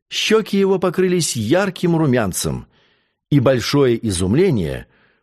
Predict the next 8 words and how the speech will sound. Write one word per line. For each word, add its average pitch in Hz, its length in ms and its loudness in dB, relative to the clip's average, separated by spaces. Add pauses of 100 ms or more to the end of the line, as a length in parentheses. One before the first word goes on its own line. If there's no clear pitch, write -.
(140)
по-видимому, 196 640 2
примешивалось 175 800 0
к - 80 -6
бурным 190 540 0
чувствам, 90 680 -4 (380)
которые 196 540 2
его 113 540 0
волновали. 101 760 0